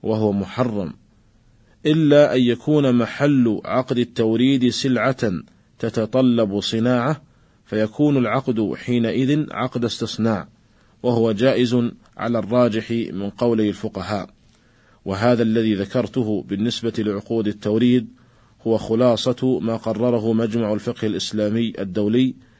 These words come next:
المنبثق من منظمة المؤتمر الإسلامي بشأن عقود التوريد، ونكتفي بهذا القدر في هذه الحلقة، وإلى حلقة قادمة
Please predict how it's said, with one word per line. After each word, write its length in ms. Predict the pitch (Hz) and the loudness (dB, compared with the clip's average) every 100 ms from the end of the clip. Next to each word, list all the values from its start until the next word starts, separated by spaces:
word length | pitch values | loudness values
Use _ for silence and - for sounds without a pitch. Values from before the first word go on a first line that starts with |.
| _ _ - | _ _ -4
المنبثق 640 | 107 104 104 107 123 - | 0 0 0 -2 -2 -4
من 120 | 107 | -2
منظمة 540 | 107 107 98 107 117 107 | 0 0 -2 -2 -2 -2
المؤتمر 580 | 104 107 80 113 110 104 | -2 -2 -4 -4 -2 -2
الإسلامي 760 | 98 80 - 110 101 113 156 156 _ _ _ | -4 -6 -6 -4 0 0 0 -2 _ _ _
بشأن 540 | 107 - 107 113 113 - - | -8 -2 0 0 -2 -4 -10
عقود 360 | 98 - 113 | -12 -4 -2
التوريد، 580 | 104 104 101 104 117 117 - _ _ _ - | -2 -4 -2 0 0 -2 -8 _ _ _ -4
ونكتفي 500 | 117 120 110 104 101 | -4 -2 -6 -4 -4
بهذا 320 | 95 110 101 | -2 -2 -2
القدر 540 | 92 110 107 104 101 | -4 -4 -2 -2 -4
في 160 | - 98 | -6 -8
هذه 280 | 107 101 95 | -4 -4 -6
الحلقة، 520 | - 110 101 107 - _ _ _ _ | -4 -6 -4 -8 -10 _ _ _ _
وإلى 300 | 73 113 101 | -2 -2 -2
حلقة 580 | - 113 - 104 107 95 | -4 -4 -6 -6 -4 -6
قادمة 600 | 95 92 92 107 101 92 | -6 -6 -2 -2 -2 -8